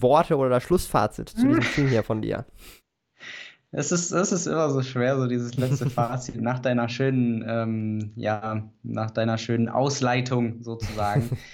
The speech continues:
Speaker 2: Ähm, ich fand's cool, äh, wie du
Speaker 1: Ja.
Speaker 2: schon gesagt hast, wir werden, ähm, wir werden uns hier ein bisschen einleben in
Speaker 1: Mhm.
Speaker 2: dieses neue Setup.
Speaker 1: Ja.
Speaker 2: Und, ähm, ja,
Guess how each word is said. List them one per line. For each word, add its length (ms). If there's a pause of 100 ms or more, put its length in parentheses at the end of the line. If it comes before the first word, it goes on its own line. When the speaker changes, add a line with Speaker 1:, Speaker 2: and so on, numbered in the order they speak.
(200)
Speaker 2:
Ähm, 180
ich 100
fand's 300
cool, 220
äh, 280
wie 80
du 80
Speaker 1:
Ja. 60
Speaker 2:
schon 160
gesagt 320
hast, 240
wir 100
werden, 460
ähm, 640 (200)
wir 120
werden 200
uns 220
hier 140
ein 120
bisschen 300
einleben 880
in 60
Speaker 1:
Mhm. 60
Speaker 2:
dieses 240
neue 220
Setup. 540 (200)
Speaker 1:
Ja. 80 (160)
Speaker 2:
Und, 600
ähm, 520 (140)
ja, 360